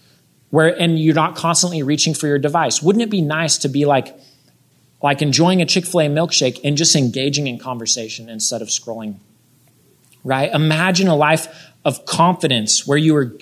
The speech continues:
you're, you're, like, really good with who you are. You're not dependent on other people's likes or reactions. You're not wondering what's happening with that picture you posted.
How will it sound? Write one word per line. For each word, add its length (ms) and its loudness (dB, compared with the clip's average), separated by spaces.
you're, 240 0
you're, 160 2
like, 240 0
really 340 2
good 360 -2
with 220 -4
who 100 -4
you 240 0
are. 340 0
You're 100 0
not 140 2
dependent 600 -2
on 240 0
other 240 4
people's 400 -2
likes 400 0
or 120 -2
reactions. 580 -2
You're 80 -2
not 220 -2
wondering 500 2
what's 240 0
happening 460 -4
with 140 -4
that 200 -2
picture 320 -2
you 120 2
posted. 720 -2